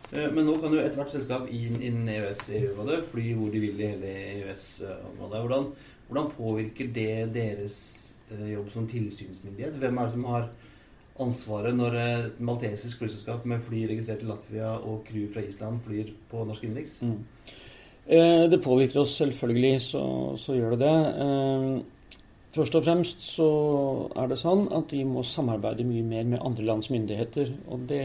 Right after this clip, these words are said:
Speaker 2: gjør vi. Vi har inngått formelle samarbeidsavtaler med Sverige, Irland og, eh, U K.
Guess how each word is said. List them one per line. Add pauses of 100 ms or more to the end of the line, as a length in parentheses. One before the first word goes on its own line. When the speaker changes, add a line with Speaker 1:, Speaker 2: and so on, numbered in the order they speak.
(120)
Speaker 2:
gjør
vi.
Vi
har
inngått
formelle
samarbeidsavtaler
med (400)
Sverige, (160)
Irland (100)
og,
eh,
U
K.